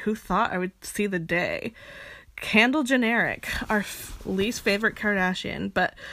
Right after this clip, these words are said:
I'm actually siding with her this week, and I actually feel really bad for her. So she's, like, had so many issues with stalkers for, like, the past few years. Um,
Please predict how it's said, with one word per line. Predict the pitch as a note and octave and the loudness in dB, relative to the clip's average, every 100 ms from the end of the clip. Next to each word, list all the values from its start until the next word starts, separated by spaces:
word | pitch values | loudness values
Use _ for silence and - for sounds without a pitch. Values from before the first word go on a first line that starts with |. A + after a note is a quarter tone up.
| - | -6
I'm | A#3 C#4+ | 2 2
actually | E4+ B4 | 4 4
siding | E4 F#4+ G#4 | 4 4 2
with | F4 | 2
her | C#4 | 2
this | A#3+ A3+ | 2 0
week, | A3 | 0
and | G#3 | 2
I | |
actually | - A3 E4+ | 0 0 -2
feel | F4+ | 0
really | B3+ F#3+ | 0 0
bad | G3 D3+ D#3+ | 0 0 -2
for | G3+ E3 | 0 -2
her. | - | 0
So | A3 | -2
she's, | - G4 B4 | 2 2 2
like, | A4+ - _ - | 0 -4 _ -10
had | - - - G#3 A3+ G#3 F#3+ - - - - | -8 -2 6 8 8 4 0 -8 -18 -18 -16
so | - - A#3+ | -6 2 4
many | D4+ - | 2 0
issues | A3 B3+ A3 | 0 0 0
with | G3 | -2
stalkers | - F#3 F#3 A3 F3 E3+ G3+ - - _ | 0 2 2 4 2 2 -2 -10 -14 _
for, | - G3+ | -4 -2
like, | F#3 | -2
the | F#3 | -2
past | - G3+ - | 2 2 2
few | F#3+ | 0
years. | F3+ A3+ F3+ F3+ A3+ - _ _ _ _ _ _ _ _ _ - - | 2 2 4 2 -4 -12 _ _ _ _ _ _ _ _ _ -10 0
Um, | A3+ G3 F3 E3 E3+ | 2 2 0 -2 -6